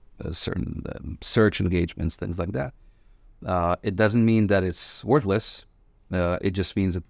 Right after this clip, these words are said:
paints, uh, a part of the picture and it, it probably will be skewed. Same like any conversion modeling and, and, and, and any other, uh, uh, f-, uh, framework has its limitations. But once you acknowledge that, I think you, you, uh, the, the, the framework that is missing is how,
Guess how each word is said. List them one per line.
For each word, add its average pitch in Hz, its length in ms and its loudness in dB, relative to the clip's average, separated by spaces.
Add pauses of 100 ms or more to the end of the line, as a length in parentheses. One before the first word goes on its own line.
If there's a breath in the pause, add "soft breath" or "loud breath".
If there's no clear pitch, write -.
paints, 95 360 0
uh, 85 340 0
a - 80 -8
part 95 240 2
of 98 60 0
the - 40 -18
picture - 220 -2
and 95 120 2
it, 92 180 -4
it 90 180 -6
probably 90 280 4
will 85 160 -2
be 92 160 -6
skewed. 165 400 -2 (400)
Same 95 320 0
like 87 240 2
any 107 160 4
conversion 101 440 2
modeling 92 480 2
and, 90 200 -6 (200)
and, 85 360 -4
and, - 220 -4
and - 200 -2
any 117 240 4
other, 101 340 4
uh, 98 40 2
uh, 90 520 -2
f-, - 160 -12
uh, 90 180 -2
framework 104 420 0
has 98 240 2
its 87 160 -6
limitations. 113 580 0 (420)
But - 140 -2
once 107 200 2
you 101 60 0
acknowledge 135 400 4
that, 101 160 4
I 95 40 0
think 98 260 -2
you, 98 180 -2
you, 98 440 -2
uh, 92 100 -4 (720)
the, 101 220 0
the, 98 280 2
the 95 140 -2
framework 113 460 2
that 101 180 0
is 92 180 -4
missing 107 440 2
is 90 280 -2
how, 92 460 0